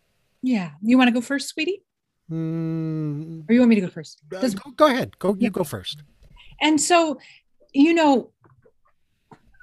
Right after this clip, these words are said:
Speaker 1: on my good days, I would say to you that I am centered more than I'm not centered. <laughs> That being the case,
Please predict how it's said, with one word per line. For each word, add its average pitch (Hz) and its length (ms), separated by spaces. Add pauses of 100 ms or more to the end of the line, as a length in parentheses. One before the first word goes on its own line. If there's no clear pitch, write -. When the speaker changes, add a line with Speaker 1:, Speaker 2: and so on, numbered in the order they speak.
(360)
Speaker 1:
on 302 420
my 427 200
good 294 220
days, 196 600 (140)
I 233 160
would 233 220
say 214 300
to - 180
you 190 400
that 196 360 (100)
I 196 340
am 190 420 (360)
centered 262 680
more 214 240
than 202 140
I'm 190 180
not 180 240
centered. - 600
<laughs> - 20 (1040)
That 247 400
being 285 280
the 247 100
case, 202 500